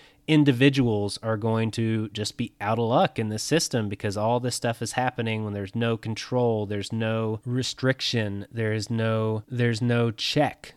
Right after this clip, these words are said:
to all these issues. And so, you know, this is horrible. This is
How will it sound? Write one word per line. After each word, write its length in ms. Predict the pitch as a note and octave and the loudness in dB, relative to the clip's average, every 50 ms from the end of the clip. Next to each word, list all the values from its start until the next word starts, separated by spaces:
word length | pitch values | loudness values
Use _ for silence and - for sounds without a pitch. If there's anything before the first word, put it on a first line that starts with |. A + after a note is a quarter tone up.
| _ _ - | _ _ -10
to 400 | - - B2 A#2 A2+ A2+ A2 - | -6 -2 0 0 2 0 0 0
all 180 | A2+ A2+ A2+ A2 | 0 0 0 0
these 300 | A2+ A2 G#2+ G2+ - - - | 0 0 -2 -2 -4 -6 -4
issues. 640 | B2 C3 - - - F#2+ D#2+ D2 D2+ - - - - - - - - - | -4 -2 -2 -2 -2 -4 -6 -8 -12 -14 -16 -16 -16 -18 -20 -20 -16 -10
And 220 | A#2+ A2+ A2+ A2 G#2 | -6 -4 -4 -4 -2
so, 400 | - A#2 A2 G#2+ G#2+ G#2+ G#2+ - | -2 0 2 2 2 0 -2 -4
you 120 | A2 G#2+ | -6 -6
know, 160 | G2+ G2 G2 F#2+ | -4 -4 -4 -6
this 200 | F#2+ - - G#2 | -6 -8 -8 -8
is 80 | G2 | -2
horrible. 420 | - C#3 C#3 B2+ A2+ F#2+ F#2 F2+ F2+ | 2 4 6 6 6 2 0 -6 -8
This 180 | F#2+ - - | -8 -8 -8
is 100 | A2 G2+ | -10 -8